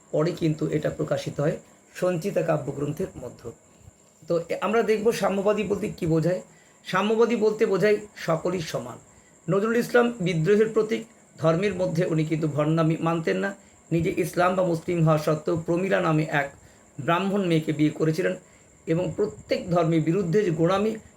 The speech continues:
তার বিরুদ্ধেই কিন্তু গভীর প্রতিবাদ। সারা পৃথিবীর যত ধর্ম আছে, সব ধর্মের মধ্যে কিন্তু কোনো প্রভেদ নেই। উনি হৃদয়কে সবচেয়ে বড় মন্দির, মসজিদ,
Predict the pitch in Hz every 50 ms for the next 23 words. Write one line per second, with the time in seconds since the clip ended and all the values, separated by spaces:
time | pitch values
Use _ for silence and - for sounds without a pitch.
0 | - - - 151 151 135 143 143 156 151 - - 151 143 - 156 147 143 151 123
1 | 139 131 139 147 151 - 170 165 160 190 185 190 185 185 - - - _ _ -
2 | - 185 185 185 269 - 175 160 214 214 156 - 185 180 175 160 220 208 175 165
3 | 160 151 156 156 151 151 151 - 185 190 185 - - - _ _ - - 170 165
4 | 151 131 139 143 139 139 143 139 131 135 127 117 143 135 143 143 131 - 180 165
5 | - - 170 175 180 156 - 156 147 135 147 147 - - 127 120 117 113 - _
6 | _ _ _ _ - 156 160 160 156 - - - 147 147 170 185 190 160 - 190
7 | 156 - 165 156 - - - 165 156 143 147 143 147 143 143 151 160 147 143 139
8 | 139 131 - - - 147